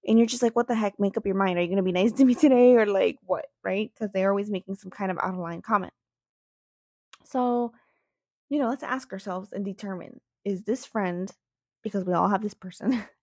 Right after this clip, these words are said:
<laughs> a true friend or a bad friend or a toxic friend?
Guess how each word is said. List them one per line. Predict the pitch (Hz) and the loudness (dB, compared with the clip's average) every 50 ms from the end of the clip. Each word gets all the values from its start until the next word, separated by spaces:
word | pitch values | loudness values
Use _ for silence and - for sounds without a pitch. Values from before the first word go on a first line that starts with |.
| _ _ _ | _ _ _
<laughs> | _ _ _ _ _ - | _ _ _ _ _ -4
a | 262 254 | -4 -4
true | - - - 285 269 254 | -4 -2 0 2 2 2
friend | 262 - - 285 285 294 320 302 - - | 2 0 0 0 2 0 0 -4 -4 -4
or | - 214 185 | -2 0 0
a | 175 | 0
bad | 185 185 185 185 185 | -2 -2 -4 -4 -4
friend | - - 214 208 208 214 214 - - _ _ _ _ _ | -6 -6 -4 -4 -4 -4 -6 -8 -12 _ _ _ _ _
or | - 196 202 | 4 6 6
a | 208 | 6
toxic | 202 - 269 302 - - 202 - - | 4 0 -10 -10 -8 -10 -12 -10 -8
friend? | 160 160 - - 233 | -10 -8 -8 -10 -14